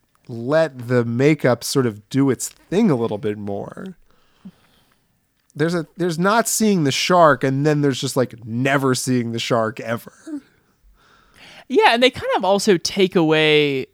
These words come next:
Speaker 2: speak, I think he's both the shark, but they also never give him the Quint speech, really.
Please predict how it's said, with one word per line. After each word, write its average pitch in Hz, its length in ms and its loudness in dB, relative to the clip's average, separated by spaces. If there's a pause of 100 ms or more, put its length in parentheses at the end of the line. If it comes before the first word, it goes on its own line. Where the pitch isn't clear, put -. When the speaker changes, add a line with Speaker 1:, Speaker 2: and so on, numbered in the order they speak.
Speaker 2:
speak, - 380 -6 (340)
I 175 80 -2
think 233 160 -2
he's 214 160 2
both 196 240 2
the 175 80 2
shark, 196 400 0
but 160 80 -6
they 156 100 4
also 180 380 0
never 160 320 0
give 151 200 -2
him 151 180 -4
the 139 80 -8
Quint - 360 -4
speech, - 460 -12
really. - 400 -10